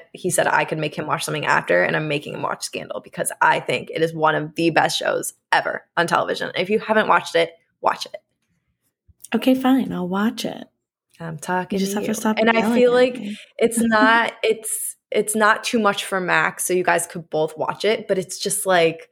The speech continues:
Speaker 1: the way that they try and portray, like, what actually happens in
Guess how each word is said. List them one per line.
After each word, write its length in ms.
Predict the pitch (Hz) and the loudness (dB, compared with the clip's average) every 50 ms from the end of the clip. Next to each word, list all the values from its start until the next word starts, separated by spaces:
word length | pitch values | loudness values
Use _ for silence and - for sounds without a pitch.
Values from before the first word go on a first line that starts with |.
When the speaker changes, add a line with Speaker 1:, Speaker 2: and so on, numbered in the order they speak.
| _ _ - - - - - _ _ _ | _ _ -20 -20 -20 -20 -20 _ _ _
Speaker 1:
the 100 | - 202 | 2 2
way 360 | 196 185 180 185 175 175 180 180 | 4 4 4 4 6 4 4 4
that 240 | 185 202 202 202 | 4 2 2 4
they 260 | - 214 208 208 208 202 | 4 4 6 6 4 4
try 280 | 202 - - 180 175 175 | 0 -2 0 0 2 2
and 200 | 175 175 175 - | 0 -2 -4 -4
portray, 560 | 196 180 185 - - 170 160 156 160 160 170 | -8 -8 -6 -4 0 2 2 2 2 2 2
like, 380 | 170 170 170 165 175 - - _ - | 0 0 -2 -2 -4 -6 -10 _ -10
what 180 | - 190 180 - | -6 -6 -4 -2
actually 420 | - - 170 - - - 185 180 175 | -2 -4 -4 -6 -10 -6 -6 -6 -4
happens 760 | 160 160 165 170 - 170 170 175 170 175 175 175 180 175 - - - - | -4 -4 -6 -4 -2 -4 -4 -2 -2 -4 -4 -4 -4 -6 -8 -12 -10 -8
in 520 | - 185 180 175 175 170 170 170 170 170 | -4 -2 0 0 0 -2 -2 -4 -6 -6